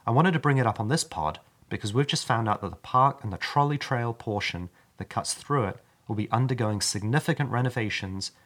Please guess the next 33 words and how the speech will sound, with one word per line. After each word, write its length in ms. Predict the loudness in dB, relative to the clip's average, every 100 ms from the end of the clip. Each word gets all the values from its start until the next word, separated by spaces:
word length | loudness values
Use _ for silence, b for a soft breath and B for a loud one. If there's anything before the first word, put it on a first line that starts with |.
| b
from 240 | -6 -4
late 260 | -2 -2 -2
fall 580 | -6 -4 -2 -2 -4 -10 _
to 120 | -18 -10
the 80 |
summer 280 | -4 -2 0
of 120 | -2
twenty 260 | -2 -4 -2
nineteen, 540 | -4 -6 -8 -10 -12 -16 b b b
which 180 | -6 -4
will 60 |
make 220 | -4 -4
it 100 | -6 0
really 360 | 2 4 2
difficult 420 | -2 -4 -4 -6
to 140 | -6 -6
use 160 | -6
for 120 | -6 -8
a 40 |
proper 280 | -4 -4 -4
stroll. 380 | -6 -6 -10 -16 _ _ _ _ _ _ _ _ _ _ _ _ _ _ 6
Battery 300 | 6 6 -2
Park 320 | 0 -2 0
has 100 | -2
actually 240 | -4 -4
been 140 | -4 -4
in 100 | -4
the 80 | -4
news 300 | -4 -6 -8
a 20 |
fair 240 | -6 -4
bit 220 | -2 -4
recently, 500 | -4 -8 -8 -10 -16